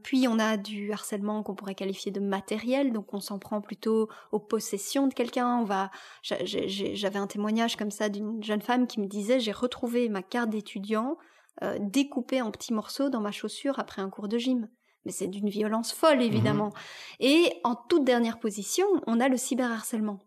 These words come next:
Speaker 1: Et ça, c'est intéressant parce que c'est peut-être finalement ce dont on parle le plus dans les médias. Et évidemment, ça ne veut pas dire que c'est moins grave, mais ça arrive beaucoup moins souvent.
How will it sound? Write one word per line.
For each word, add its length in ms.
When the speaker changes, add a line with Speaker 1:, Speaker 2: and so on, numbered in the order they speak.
Speaker 1:
Et 60
ça, 140
c'est 140
intéressant 580
parce 160
que 80
c'est 320
peut-être 420
finalement 580
ce 140
dont 180
on 60
parle 180
le 140
plus 240
dans 100
les 100
médias. 440
Et 400
évidemment, 380
ça 140
ne 60
veut 100
pas 100
dire 180
que 240
c'est 180
moins 220
grave, 460
mais 120
ça 200
arrive 420
beaucoup 260
moins 220
souvent. 560